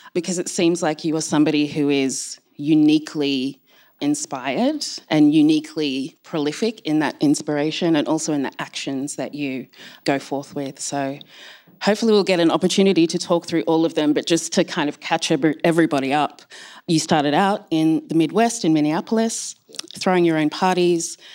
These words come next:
You created Hush, which is kind of like a, an umbrella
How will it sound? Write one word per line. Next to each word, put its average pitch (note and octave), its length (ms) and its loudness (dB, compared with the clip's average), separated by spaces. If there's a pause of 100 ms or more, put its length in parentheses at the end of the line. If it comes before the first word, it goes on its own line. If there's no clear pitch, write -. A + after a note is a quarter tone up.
(140)
You F#3 80 -4
created D#3+ 400 0
Hush, - 680 -2 (400)
which E3 260 2
is D3+ 280 2
kind E3+ 240 0
of D3 120 -2
like D3 280 -2
a, C#3 320 0
an D#3 180 -2
umbrella D3+ 720 0